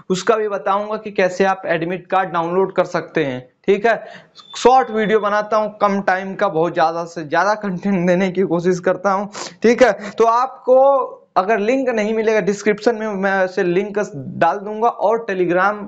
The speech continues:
का भैया लिंक भी रहेगा, जा करके ज्वाइन करना होगा, ज्वाइन कर लीजिएगा। आंसर क्यू आएगा तो वहीं पे सेंड कर दूंगा, वहीं पे तुरंत बता दूंगा। यह वीडियो तो बहुत बाद में आ रही है, ठीक है, यह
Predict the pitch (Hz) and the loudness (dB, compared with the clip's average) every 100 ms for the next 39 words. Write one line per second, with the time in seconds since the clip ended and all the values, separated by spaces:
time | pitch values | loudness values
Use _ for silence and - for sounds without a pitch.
0 | - - 185 165 160 175 170 175 180 139 | -8 -2 0 0 0 0 0 -4 -4 -2
1 | 151 143 139 135 117 131 151 160 156 165 | 0 2 2 2 -2 -2 -2 -4 -8 -4
2 | 147 151 160 156 156 156 160 139 147 151 | -2 -2 -2 -4 -2 -2 -2 -2 -4 -4
3 | 147 151 151 139 160 156 139 135 131 - | -2 0 0 0 0 2 -2 -4 -6 -2
4 | 156 147 135 147 165 175 160 135 135 147 | 0 2 2 2 0 -2 -6 -8 -6 -6
5 | 151 160 156 151 143 165 139 135 151 151 | -2 -2 0 -2 -2 -4 -2 -2 -2 -4
6 | 139 151 143 139 156 147 147 123 - - | -4 -2 -2 0 -2 -4 -10 -10 -12 -14
7 | 165 156 160 175 175 185 180 156 175 151 | 0 2 2 2 2 0 0 -2 -2 2
8 | 170 196 185 190 180 175 160 139 123 131 | 2 2 -2 -2 0 0 -4 -6 -8 -10
9 | _ _ - 190 196 202 175 190 | _ _ 0 2 4 2 0 0